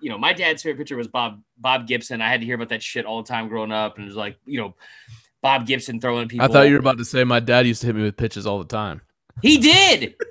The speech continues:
Speaker 1: He, dude, the first time I
Speaker 2: Does that
Speaker 1: we
Speaker 2: not
Speaker 1: used to go
Speaker 2: surprise me?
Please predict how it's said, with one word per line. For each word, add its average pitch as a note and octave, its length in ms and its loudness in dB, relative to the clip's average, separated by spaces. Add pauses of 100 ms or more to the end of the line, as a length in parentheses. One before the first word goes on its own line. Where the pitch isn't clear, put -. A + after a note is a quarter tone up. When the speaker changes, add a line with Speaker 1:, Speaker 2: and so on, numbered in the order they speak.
Speaker 1:
He, C#4 180 4
dude, D4 340 4 (220)
the B3 160 4
first D4+ 440 4
time D4 220 4
I C#4 120 6
Speaker 2:
Does A3+ 100 0
that D#3+ 100 10
Speaker 1:
we D#3 60 6
Speaker 2:
not D#3+ 80 10
Speaker 1:
used D#3+ 100 4
to F3 60 -2
go F3 80 2
Speaker 2:
surprise D#3 320 6
me? A#2+ 220 -8